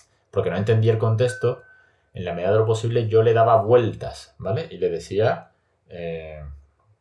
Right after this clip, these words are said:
bueno, pues un símil en inglés, le de-, le daba, eh, una definición en inglés, le rodeaba la palabra, pues yo qué sé, si es, por ejemplo,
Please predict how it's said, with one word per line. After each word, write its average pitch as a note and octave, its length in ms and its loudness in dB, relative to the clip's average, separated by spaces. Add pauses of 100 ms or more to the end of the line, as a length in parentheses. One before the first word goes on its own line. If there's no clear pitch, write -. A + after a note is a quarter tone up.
(160)
bueno, E2 240 -16
pues - 240 -12
un G#2+ 220 -2
símil C#3 720 -4
en B2+ 100 0
inglés, D#3 720 4
le G2+ 200 4
de-, F#2+ 440 2
le F#2 180 2
daba, G#2 580 4
eh, - 220 -12
una A2+ 240 0
definición A2+ 760 0
en B2 80 -4
inglés, D3 540 2 (280)
le A2 280 6
rodeaba G#2+ 680 6
la A2 160 4
palabra, A2 640 4 (180)
pues D#2 140 -18
yo F#2 100 -2
qué F#2 60 -4
sé, - 160 -14
si E2+ 160 -2
es, F2+ 100 -2
por G2+ 240 -2
ejemplo, G#2 920 -2